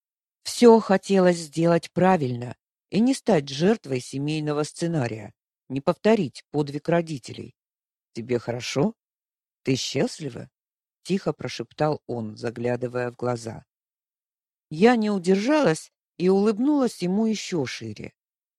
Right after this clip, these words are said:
Мои пальцы коснулись его ладони, что мирно лежала на мягком подлоконнике трона. Этот простой жест всколыхнул бабочек в животе. От соприкосновения сердце застучало чаще,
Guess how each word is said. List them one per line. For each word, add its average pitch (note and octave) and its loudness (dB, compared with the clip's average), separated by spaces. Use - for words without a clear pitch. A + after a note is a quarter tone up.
Мои D#3 0
пальцы E3 0
коснулись D3 -6
его B2+ -6
ладони, C3+ -2
что - -6
мирно C#3+ -4
лежала C3+ -2
на C3 -6
мягком C3+ -8
подлоконнике B2 -10
трона. A2 -12
Этот D#3+ 4
простой D#3+ 2
жест D#3+ 0
всколыхнул F3+ 2
бабочек C#3+ 0
в B2+ -16
животе. A#2 -6
От - -8
соприкосновения D#3+ -2
сердце E3+ -2
застучало D#3+ -2
чаще, A#2 -6